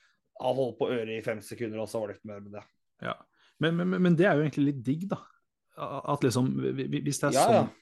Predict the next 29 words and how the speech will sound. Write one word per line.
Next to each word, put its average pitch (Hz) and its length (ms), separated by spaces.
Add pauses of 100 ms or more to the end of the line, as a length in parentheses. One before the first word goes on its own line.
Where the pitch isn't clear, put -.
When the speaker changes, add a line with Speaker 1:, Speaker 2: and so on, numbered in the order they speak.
(260)
Speaker 2:
eh, 127 100
sånn, 127 260 (140)
sånn 131 340
var 110 220
kommer 117 180
til 113 100
å 117 40
bru-, 113 200
bli 120 180
brukt 113 240
i, 120 100
i 120 300
Eliteserien, 123 420 (460)
Speaker 1:
Mm. 123 300 (240)
Speaker 2:
og - 520
så 120 80
bare 120 220
er 113 140
en 123 60
kjapp - 200
sånn, 117 320
ok, 123 320 (400)
var 117 160
den 113 100
klar, 120 200
var 120 100
den 117 100
ikke, 123 300
inntil 117 240